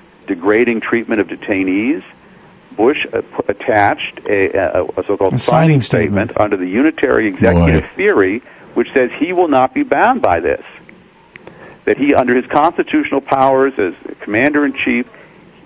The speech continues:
Speaker 1: he will not be bound by these, by the law that Congress passed.
Speaker 3: And, and,
Speaker 1: So,
Speaker 3: and
Speaker 1: in effect, he's saying he can do anything.
Speaker 3: And we as a
Speaker 1: And, and
Speaker 3: nation
Speaker 1: that, and that did come out of the hearing, uh, yesterday.
Speaker 3: Mm-hmm.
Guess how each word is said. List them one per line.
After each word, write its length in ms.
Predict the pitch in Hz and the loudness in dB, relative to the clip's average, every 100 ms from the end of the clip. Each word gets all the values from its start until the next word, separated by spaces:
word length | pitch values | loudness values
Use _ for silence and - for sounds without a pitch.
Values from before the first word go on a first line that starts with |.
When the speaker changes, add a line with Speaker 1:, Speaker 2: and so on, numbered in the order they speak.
| - - - - | -20 -20 -12 -2
Speaker 1:
he 200 | 151 175 | 0 2
will 160 | 165 | 2
not 240 | 113 110 135 | 4 2 0
be 60 | |
bound 500 | 123 170 220 - - - | -2 0 0 0 -4 -2
by 260 | 107 101 98 | 2 2 2
these, 260 | 107 113 - | -2 -4 -4
by 180 | 117 113 | 0 2
the 100 | 113 | 2
law 380 | 104 101 101 117 | 2 4 4 4
that 160 | 127 - | 2 0
Congress 400 | 95 87 101 - | 0 0 -2 -6
passed. 480 | - 175 - - - - - - | -2 -2 -2 -4 -10 -20 -20 -6
Speaker 3:
And, 160 | - 123 | -2 2
and, 160 | 131 135 | 4 6
Speaker 1:
So, 80 | 143 | 6
Speaker 3:
and 80 | 139 | 4
Speaker 1:
in 80 | 165 | 4
effect, 260 | 185 196 | 2 0
he's 160 | - 151 | -2 -2
saying 240 | 151 143 | 0 2
he 80 | 147 | 2
can 100 | 143 | 2
do 120 | 143 165 | 2 2
anything. 380 | 226 302 - - - | 2 0 -2 -10 0
Speaker 3:
And 140 | 127 | 6
we 140 | 135 175 | 8 8
as 100 | 156 | 8
a 20 | |
Speaker 1:
And, 80 | 156 | 8
and 80 | 156 | 6
Speaker 3:
nation 160 | 180 | 6
Speaker 1:
that, 40 | 143 | 6
and 80 | 170 | 4
that 120 | 170 | 2
did 160 | 214 | -2
come 140 | - 175 | 0 2
out 140 | 170 | 2
of 60 | 160 | 2
the 60 | 143 | 0
hearing, 420 | 185 180 104 101 | 2 2 0 -2
uh, 240 | 101 101 - | -4 -4 -2
yesterday. 440 | 110 - 98 120 | -4 0 0 0
Speaker 3:
Mm-hmm. 520 | 147 _ - - - | -4 _ -20 -18 -10